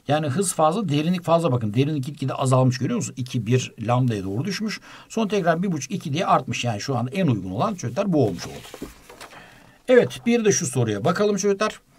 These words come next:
Şimdi noktasal görüyorsunuz burada bir kaynak var. Şurada bir levha var. Şurada da bakın bir ortada delik var ama deliği yuvarlak yapmamışım. Yani genelde yuvarlak yapıyoruz.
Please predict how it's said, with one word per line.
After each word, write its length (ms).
Şimdi 280
noktasal 520
görüyorsunuz 500
burada 200
bir 80
kaynak 440
var. 120
Şurada 280
bir 100
levha 360
var. 120
Şurada 320
da 60
bakın 280
bir 80
ortada 480
delik 280
var 80
ama 220
deliği 240
yuvarlak 500
yapmamışım. 520
Yani 200
genelde 340
yuvarlak 440
yapıyoruz. 380